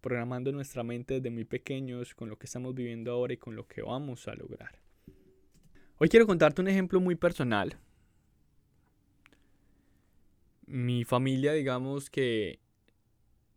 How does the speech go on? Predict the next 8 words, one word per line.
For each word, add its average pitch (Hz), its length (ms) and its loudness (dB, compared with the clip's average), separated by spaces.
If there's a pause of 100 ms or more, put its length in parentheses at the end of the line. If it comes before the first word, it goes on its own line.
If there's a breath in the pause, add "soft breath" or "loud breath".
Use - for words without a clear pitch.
(140)
como - 160 -8
ya 113 140 -2
te 127 120 -2
dije, 123 360 0 (1300)
nunca 120 260 -2
nos 143 140 -4
faltó 113 300 -4
nada. 107 360 -2